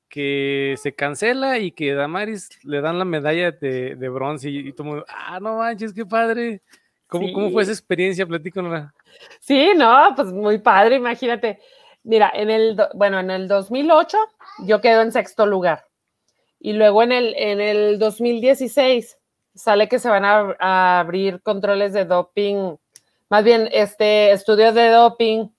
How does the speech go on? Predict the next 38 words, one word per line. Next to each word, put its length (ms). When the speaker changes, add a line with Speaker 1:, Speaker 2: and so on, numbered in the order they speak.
Speaker 2:
o 140
muestras, 880
mejor 420
dicho, 260
Speaker 1:
Ajá. 80
Speaker 2:
muestras 380
de 140
doping 400
del 640
dos-, 300
de 240
los 180
Juegos 200
Olímpicos 380
del 160
dos 200
mil 200
doce. 460
Entonces, 800
como 220
a 60
los 260
tres 240
meses 420
posteriores, 760
dicen 400
que 320
también 320
van 140
a 60
abrir 240
los, 480
los, 880
¿cómo 240
te? 380
Los 260
análisis 640
del, 460